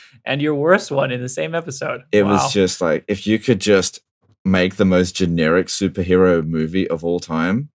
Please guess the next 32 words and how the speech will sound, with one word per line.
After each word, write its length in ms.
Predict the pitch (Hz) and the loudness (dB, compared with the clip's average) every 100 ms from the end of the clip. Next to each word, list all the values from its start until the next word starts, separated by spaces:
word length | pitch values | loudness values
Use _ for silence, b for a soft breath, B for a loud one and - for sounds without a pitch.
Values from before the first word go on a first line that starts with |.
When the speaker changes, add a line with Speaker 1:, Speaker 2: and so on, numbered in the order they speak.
| _ _ _ _ - | _ _ _ _ -2
Speaker 2:
that's 320 | 78 64 - | -2 -2 -6
it. 400 | - 73 - - | -4 -4 -4 -8
It 60 | 80 | -10
was 120 | 82 | -8
just 280 | 82 - - | -6 -8 -8
Speaker 1:
That's 140 | - 78 | -6 -4
what 80 | 73 | -2
Speaker 2:
bad. 100 | 65 | -4
Speaker 1:
was 160 | 73 | -4
it. 260 | 127 127 - | -4 -6 -8
Speaker 2:
Yeah. 280 | 73 78 76 B B B _ _ | -6 -4 -4 B B B _ _
Speaker 1:
Yeah, 640 | 143 156 196 214 202 202 190 B - | -6 0 2 4 4 2 -2 B -10
yeah, 560 | 151 165 165 160 151 139 | 0 2 4 4 2 -4
you're 360 | 160 160 156 | -4 0 0
completely 580 | 143 160 139 160 139 160 | -2 -10 -6 -6 -4 -2
right. 400 | 139 135 135 135 - - 139 | 2 2 0 -4 -10 -8 -2
Uh, 160 | 139 139 | 0 0
I'm 120 | 151 | 0
not 220 | 151 156 | 2 2
a 20 | |
big 240 | 143 147 139 | -2 -8 -4
fan 220 | 139 139 | -2 -2
of 20 | |
the 80 | 139 | -2
D 220 | 139 143 | -2 -4
C 180 | 135 135 | -6 -12
E 40 | 143 135 | -8 -6
U 80 | 135 | -4
myself. 880 | 127 127 - 139 139 135 139 - - | -4 -6 -2 4 4 4 0 -16 -20
Uh, 300 | 127 120 127 127 - | -12 -8 -8 -10 -4
I 120 | 147 | 0
like, 320 | 147 151 160 | 2 2 0